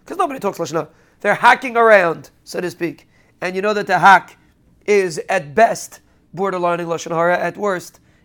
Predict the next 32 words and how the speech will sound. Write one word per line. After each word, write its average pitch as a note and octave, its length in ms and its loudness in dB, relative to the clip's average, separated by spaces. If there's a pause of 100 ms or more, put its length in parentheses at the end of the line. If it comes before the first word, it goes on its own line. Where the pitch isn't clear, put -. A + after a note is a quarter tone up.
(100)
it's E3 120 -14
a - 60 -6
lot E3+ 160 0
worse F3 180 -6
than D#3+ 140 -6
that. F3+ 240 -2 (500)
If E3 60 -10
a E3 60 -10
person G3+ 400 -4
hangs F3 340 -6
around G3 260 -2
with F3+ 100 -12
those G3+ 180 -8
chevra, B3+ 360 -6 (380)
he's A3 220 -8
over F3 180 -2
a A#3+ 60 -4
lav. C#4 280 -2
L'siyah G3 580 0 (360)
achar F#3+ 380 4
rabbim F3 240 0
l'rois. A#3+ 460 -4 (640)
Uh, E3+ 340 -6
a F3 40 -8
person F#3+ 320 -8
is F#3+ 100 -6
not F#3 140 -2
allowed G#3+ 140 2
to A3 80 -2
follow F#3+ 300 -2
a G#3 180 -2
rabbim E3+ 300 -14